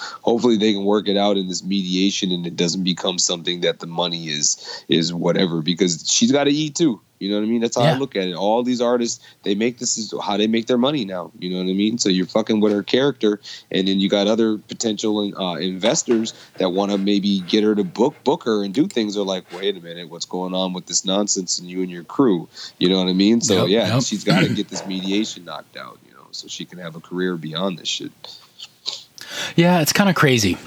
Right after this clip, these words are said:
Speaker 2: And I think that, uh, you know, to not be a part of something historical like that group,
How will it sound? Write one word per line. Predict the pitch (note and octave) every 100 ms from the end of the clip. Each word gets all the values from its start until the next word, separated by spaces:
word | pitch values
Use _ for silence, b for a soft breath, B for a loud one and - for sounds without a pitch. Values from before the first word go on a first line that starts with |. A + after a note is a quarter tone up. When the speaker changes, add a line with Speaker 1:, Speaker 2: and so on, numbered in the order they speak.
| -
Speaker 2:
And | B2+
I | B2+
think | B2 D3+ D#3+
that, | C3+
uh, | B2 A#2 G#2+ G2 - -
you | B2+
know, | G2 F#2 F2+ -
to | - B2+ A2+ G#2 G2 - _ _ _ _ _ _ _ _ _ _ _ _ _ _ _ _ _ -
not | A2 B2 D#3 -
be | A2+ A2+ A#2+
a | A2+
part | - A#2
of | A2
something | - A2+ A#2 G#2+ G2+ - - -
historical | - G#2+ - A2 A#2 D3+ D3+ C#3+ - -
like | G#2 G2
that | A2+ F#2+
group, | - G#2+